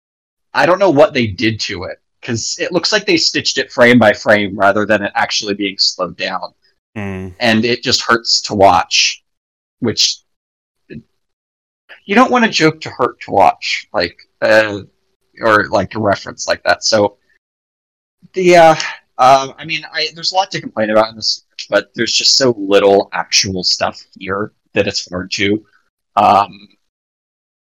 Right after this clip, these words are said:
Speaker 2: Yeah.
Speaker 1: it's just way too N C T. The processing is really bad. The raps, nothing, nothing was actually memorable except that it was bad.
Speaker 2: Yeah, I,
Speaker 1: <laughs>
Speaker 2: I genuinely can't remember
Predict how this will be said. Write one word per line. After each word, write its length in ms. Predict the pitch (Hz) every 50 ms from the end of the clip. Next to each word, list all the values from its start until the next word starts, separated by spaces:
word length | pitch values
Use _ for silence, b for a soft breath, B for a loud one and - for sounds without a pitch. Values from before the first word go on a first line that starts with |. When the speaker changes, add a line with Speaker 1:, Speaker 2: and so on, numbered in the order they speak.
| _ _ _ _ _ _ _ _ _ - _ _
Speaker 2:
Yeah. 320 | 139 113 101 101 101 101
Speaker 1:
it's 180 | 107 104 101 -
just 300 | - 139 - - - _ -
way 280 | - - 131 127 123 123
too 220 | - - 127 123
N 120 | 113 110
C 180 | - - 113 107
T. 360 | - - 120 113 110 107 107
The 120 | 101 104 101
processing 680 | _ - 113 98 92 - - 110 - - 104 104 104
is 140 | 95 - - -
really 240 | 104 104 101 95 90
bad. 500 | - 95 92 92 95 98 98 95 95 92 - - - - _ -
The 60 | 101 _ -
raps, 520 | 110 104 104 98 - - - - - - - _ _ _ _ _ _ _ -
nothing, 680 | 110 107 104 - - 110 107 101 101 101 98 98 98 92 _ _ _ _ _ _ _ _ _ _ _ _ _ _ B B B B
nothing 340 | 156 156 170 165 208 208 202
was 180 | 196 190 - -
actually 400 | 123 120 123 - - - 127 117
memorable 480 | 107 104 98 104 104 104 101 117 113 110
except 300 | 104 - - 107 - -
that 120 | 101 92
it 80 | 95 -
was 140 | 98 - -
bad. 320 | - 85 78 73 - _ _ _ _ _ _ _ _ -
Speaker 2:
Yeah, 200 | 117 110 107 107
I, 380 | 98 113 117 117 107 110 - - -
Speaker 1:
<laughs> 40 | -
Speaker 2:
I 260 | 113 113 117 113 113
genuinely 600 | 101 98 - 131 120 113 113 110 107 104 104 104
can't 260 | 104 - 101 95 92
remember 560 | 101 101 98 98 95 95 92 95 92 92 87